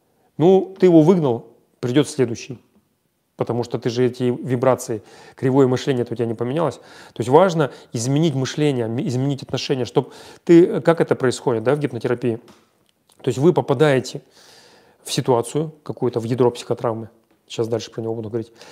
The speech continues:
И там вы чувствуете себя плохо, у вас там какая-то модель поведения, вам хочется из этой ситуации сбежать там, или как-то спрятаться.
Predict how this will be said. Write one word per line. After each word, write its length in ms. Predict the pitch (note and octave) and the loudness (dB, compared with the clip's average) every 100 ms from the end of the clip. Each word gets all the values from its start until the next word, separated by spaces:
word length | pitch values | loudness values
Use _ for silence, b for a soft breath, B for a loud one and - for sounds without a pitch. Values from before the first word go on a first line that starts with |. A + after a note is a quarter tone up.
| B B | B B
И 40 | - | -6
там 360 | - A3+ C4 - | 0 0 -2 -6
вы 220 | D3 B2+ | -4 -2
чувствуете 440 | E3+ F#3 F3 C#3 A#2+ | -2 -6 -6 -8 -8
себя 200 | - B2+ | -8 -8
плохо, 360 | C3 C3 - | -4 -4 -4
у 20 | A2+ | -6
вас 140 | C3+ | -6
там 140 | C#3 | -6
какая-то 320 | A#2+ - A#2+ A2+ | -8 -8 -8 -6
модель 240 | A#2+ A#2 | -6 -4
поведения, 400 | - A#2+ A#2 A2+ | -4 -4 -6 -4
вам 160 | A#2+ B2+ | -2 -2
хочется 340 | D3 - - | -6 -6 -8
из 80 | A#2+ | -8
этой 160 | B2 | -8
ситуации 400 | A#2+ - C3 A#2+ | -10 -2 -2 -2
сбежать 560 | A#2 A#2 A#2+ A#2 A#2 A2 | -8 -6 -6 -4 -6 -6
там, 160 | A2 A2+ | -8 -8
или 60 | |
как-то 240 | A#2 A#2 - | -8 -12 -14
спрятаться. 500 | - B2+ A#2 - | -8 -6 -6 -10